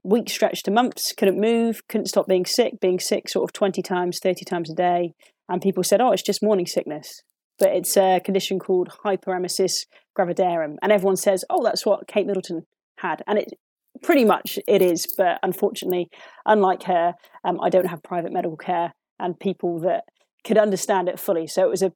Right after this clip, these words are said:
a, a big battle, not only to, to get treatment and get understood and to tr-, try and make it through the pregnancy, but also just for people to sort of believe you.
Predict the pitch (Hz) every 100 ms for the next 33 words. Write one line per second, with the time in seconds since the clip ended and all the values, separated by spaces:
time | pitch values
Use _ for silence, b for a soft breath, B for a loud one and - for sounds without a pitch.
0 | - 175 - 214 233 - 214 - 190 196
1 | 214 220 196 185 190 185 175 _ _ -
2 | 185 202 - - 196 180 180 180 175 -
3 | 185 175 175 - 196 185 180 160 - -
4 | - - 202 190 185 180 - - 208 180
5 | - 165 - - - 170 165 165 180 170
6 | 190 - 180 175 - - - 196 - 175
7 | 151 185 165 175 _ - - _ _ -
8 | - 202 196 185 -